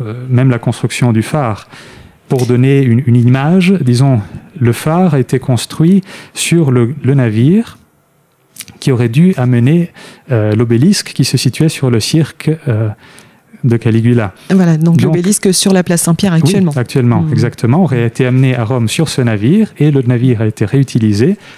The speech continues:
Speaker 1: coulé, pour servir de base à l'île artificielle qui supportait,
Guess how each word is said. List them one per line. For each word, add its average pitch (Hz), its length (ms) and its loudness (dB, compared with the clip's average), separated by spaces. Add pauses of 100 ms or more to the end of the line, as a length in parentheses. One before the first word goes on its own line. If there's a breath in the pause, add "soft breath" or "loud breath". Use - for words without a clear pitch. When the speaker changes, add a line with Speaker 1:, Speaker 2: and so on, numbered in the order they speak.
(160 loud breath)
Speaker 1:
coulé, 160 400 0 (960 soft breath)
pour 165 180 0
servir 127 400 0
de 113 80 0
base 170 460 0
à 120 80 -2
l'île 143 260 2
artificielle 135 640 -4
qui - 100 -16
supportait, 147 680 -4